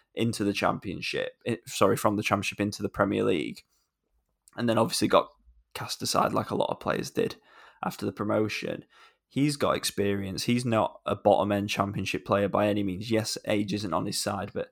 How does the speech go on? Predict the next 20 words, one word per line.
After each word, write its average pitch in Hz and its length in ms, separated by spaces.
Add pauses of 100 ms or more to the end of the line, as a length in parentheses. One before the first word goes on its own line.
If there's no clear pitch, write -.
(360)
he 123 400
could 107 240
help 107 460
really 104 180
galvanise 101 640
that - 180
group. 104 380
So 101 240 (360)
really 123 320
good 104 200 (360)
week 117 280
for - 100
Q 101 200
P 113 120
R 104 180
on 104 200
and 101 100
off 104 180
the 104 80
field, 82 520